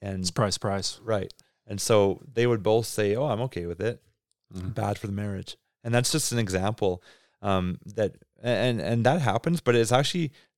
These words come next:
Speaker 1: more often than not, it's a, a wife is just kind of okay and casual
Speaker 2: Yeah.
Speaker 1: about it.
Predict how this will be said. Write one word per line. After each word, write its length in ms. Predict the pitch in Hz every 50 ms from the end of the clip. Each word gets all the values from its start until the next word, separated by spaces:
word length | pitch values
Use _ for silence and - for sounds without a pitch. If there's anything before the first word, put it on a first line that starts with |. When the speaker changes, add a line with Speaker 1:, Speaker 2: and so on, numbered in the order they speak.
| _ _
Speaker 1:
more 420 | - 113 127 123 127 135 160 160 139
often 380 | 104 95 104 110 - 131 131
than 120 | 120 110 101
not, 300 | 92 92 98 117 - - -
it's 240 | 110 110 - - - -
a, 140 | - 95 - - -
a 160 | - 113 113
wife 360 | 104 95 101 98 107 123 - -
is 240 | 127 110 98 92 -
just 380 | - - - 135 139 - - -
kind 200 | - 156 160 160
of 160 | 139 117 117
okay 380 | - 139 135 - 117 127 139 117
and 120 | 95 85
casual 540 | - 101 104 110 120 107 92 82 85 - _ _ _ _ -
Speaker 2:
Yeah. 120 | 92 92 92 - _ _ _ -
Speaker 1:
about 300 | - 95 104 95 90 87
it. 140 | - -